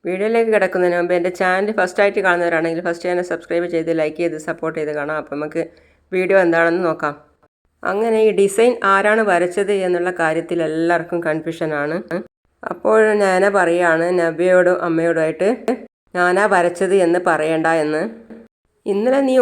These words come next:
ഓഫീസിൽ നിന്ന് വന്നപ്പോഴാണല്ലോ ഈ ഡിസൈൻസ് കൊണ്ടുപോകുന്നത്, അപ്പോൾ പിന്നെ പവിത്ര വരച്ചതായിരിക്കുമോ?" അപ്പോൾ ആദർശ് പറയാണ്, "ഉം, പവിത്ര വരക്കാനോ? അതിനേക്കാൾ കഴിവുണ്ട് നയനക്ക്." അപ്പോൾ ജലജയും അഭിയും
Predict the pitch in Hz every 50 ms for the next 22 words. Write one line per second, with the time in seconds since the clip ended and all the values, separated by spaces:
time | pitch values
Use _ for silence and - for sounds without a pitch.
0 | 214 190 202 202 202 233 240 - 254 247 240 240 214 196 175 180 190 - - 196
1 | 196 190 175 175 175 175 175 170 170 175 170 170 160 160 160 160 151 151 - 175
2 | 170 175 175 175 185 160 160 156 151 151 151 151 147 147 160 156 156 - - -
3 | _ _ _ _ - 185 - 220 214 - 240 226 220 214 208 202 190 170 165 175
4 | 180 - 226 220 208 185 175 - 175 175 165 156 151 151 151 - 151 143 143 160
5 | - - _ _ _ _ _ _ _ _ _ - 160 160 - - 160 165 170 170
6 | 180 190 180 - 202 196 190 185 185 175 170 170 170 180 190 - - _ _ _
7 | _ - 185 185 180 180 175 180 165 160 156 156 156 156 - 196 202 202 185 185
8 | 180 - 185 175 165 147 139 143 151 165 151 151 151 156 160 170 170 - 190 196
9 | 196 202 185 185 180 175 175 165 170 180 - - 175 160 156 151 147 151 156 156
10 | - 143 - - - _ _ _ _ _ _ _ _ _ _ _ _ - - 160
11 | - 160 156 165 180 165 165 170 170 175 180 180 190 196 185 - 196 180 180 190
12 | 190 196